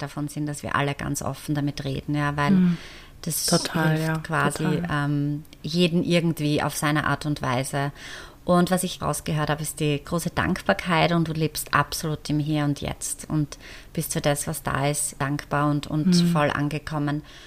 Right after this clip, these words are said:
Speaker 1: Wow, ja.
Speaker 2: Nicht immer, nicht immer, Julia,
Speaker 1: Ja,
Speaker 2: wirklich
Speaker 1: klar.
Speaker 2: nicht. Es ist immer eine Reise und ich bin genauso auf dieser Reise wie alle anderen auch. Ähm, es geht einfach mittlerweile so ein bisschen schneller, wenn ich an so Themen gerate, wenn mich irgendwas triggert, dass ich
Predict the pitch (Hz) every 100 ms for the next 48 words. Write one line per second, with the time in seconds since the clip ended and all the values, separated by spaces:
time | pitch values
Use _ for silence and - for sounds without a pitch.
0 | - - - - - 196 170 165 151 -
1 | 196 175 156 - - - 220 240 - 185
2 | 175 151 175 208 - 170 165 147 147 151
3 | 147 175 247 294 180 285 226 185 214 311
4 | 214 202 196 226 269 233 196 170 170 190
5 | 196 170 175 175 175 - - - - -
6 | - - - 220 - 226 214 196 175 190
7 | 214 214 - 180 175 147 160 175 170 175
8 | 139 170 - 151 165 160 160 - 165 165
9 | 156 - - - 156 151 147 - - -
10 | - - - - - - - 190 - 214
11 | - 196 185 175 185 180 175 170 170 170
12 | 165 170 170 160 - 170 185 196 180 170
13 | 175 - 165 170 165 - 175 175 165 160
14 | 160 170 175 165 165 160 156 165 160 -
15 | - 175 175 180 160 - 131